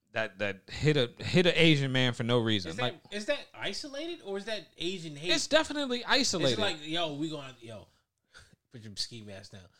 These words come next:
Speaker 2: Asians going down."
Speaker 1: <laughs>
Speaker 2: It's not
Speaker 1: Yeah,
Speaker 2: being
Speaker 1: it's just, it's really not
Speaker 2: It's,
Speaker 1: happening.
Speaker 2: it's, it's, honestly, it's, I think it's the same thing as a p-, a white police officer, uh,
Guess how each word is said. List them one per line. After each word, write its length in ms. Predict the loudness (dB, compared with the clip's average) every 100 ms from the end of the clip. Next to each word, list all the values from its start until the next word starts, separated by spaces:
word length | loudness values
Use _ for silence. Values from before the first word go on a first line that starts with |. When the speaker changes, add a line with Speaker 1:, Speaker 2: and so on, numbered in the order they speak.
| _ _
Speaker 2:
Asians 340 | -8 -8 -8 -12
going 260 | -16 -16
down." 180 | 0 2 4 0
Speaker 1:
<laughs> 240 | -2 -4 -6
Speaker 2:
It's 140 | -8
not 200 | -4 -6 -2
Speaker 1:
Yeah, 160 | 2 4
Speaker 2:
being 100 | 2
Speaker 1:
it's 80 | 2
just, 220 | 0 2
it's 180 | -2 0
really 260 | -2 0
not 140 | 2 4
Speaker 2:
It's, 80 | 6
Speaker 1:
happening. 240 | 6 4
Speaker 2:
it's, 200 | 2 2 -4 -4
it's, 120 | -4 0
honestly, 380 | 0 0 0 -2
it's, 140 | -2 -8
I 60 | -6
think 160 | -6
it's 80 | -6
the 60 | -8
same 300 | -4 -4 -2
thing 300 | -2 -2 -4 _ _ -6
as 240 | -4 -4 -12 -10
a 60 |
p-, 160 | -10 -12 -10
a 80 | -6
white 240 | -4 -4
police 240 | -4 -2
officer, 480 | -2 -4 -6 -8 -8 _ _ _
uh, 140 | -12